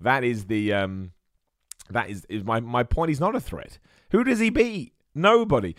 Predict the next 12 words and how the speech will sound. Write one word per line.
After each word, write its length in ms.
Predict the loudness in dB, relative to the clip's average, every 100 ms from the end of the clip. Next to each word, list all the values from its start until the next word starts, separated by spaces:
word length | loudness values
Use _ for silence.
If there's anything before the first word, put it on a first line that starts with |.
| -12 -2
The 100 | 4
last 300 | 4 4 4
person 320 | 4 4 0
I 80 | -2
saw 260 | 0 2
him 160 | 2 0
beat 320 | 0 -2 -2
was 320 | 0 2 2
the 100 | 0
Singh 360 | -6 -2 -2 2
brothers 560 | 2 4 2 -2 -8 _ _ _ _ _
and 520 | -2 0 0 -2 -6